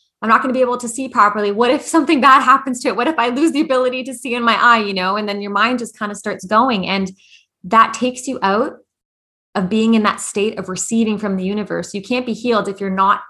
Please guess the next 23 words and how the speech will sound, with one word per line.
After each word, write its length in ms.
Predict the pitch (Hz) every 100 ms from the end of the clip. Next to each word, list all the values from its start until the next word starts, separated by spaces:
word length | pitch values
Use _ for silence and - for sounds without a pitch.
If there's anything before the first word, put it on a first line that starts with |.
| _
in 100 | 202
that 180 | 190 -
frequency 840 | - - 254 240 202 190 180 - _ _ _ _
of 120 | - 165
reception. 840 | 190 - 214 - - - - - - - - - - _ -
So 340 | - 247 240
I 160 | - 226
also 260 | 254 311
found 440 | 330 240 220 233 220 - _ _ -
it 120 | 196
really 260 | 202 214
good 160 | 202 208
to 40 | 190
set 220 | 190 180
a 60 |
timeline 720 | 180 - 233 240 185 - - - _
for 120 | 220
my 160 | 220 233 226
eye. 260 | 208 208 185
It 120 | -
actually, 460 | 202 - - 330 -
<laughs> 40 |
I, 320 | 233 180 175